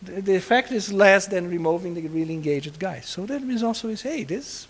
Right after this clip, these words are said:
saying this, it also sh-, so shows the simulation seems to be working. It is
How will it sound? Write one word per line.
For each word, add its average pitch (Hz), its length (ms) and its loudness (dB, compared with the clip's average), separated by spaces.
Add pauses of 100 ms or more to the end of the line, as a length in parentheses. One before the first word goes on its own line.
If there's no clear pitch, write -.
saying 247 240 -8
this, 247 360 -6 (760)
it - 100 -4
also 302 240 2
sh-, 214 260 2
so 214 300 8
shows 208 240 4
the 214 60 -2
simulation 214 480 6
seems 202 220 2
to 202 60 -4
be 196 120 2
working. 196 380 4
It 131 100 -8
is - 500 -10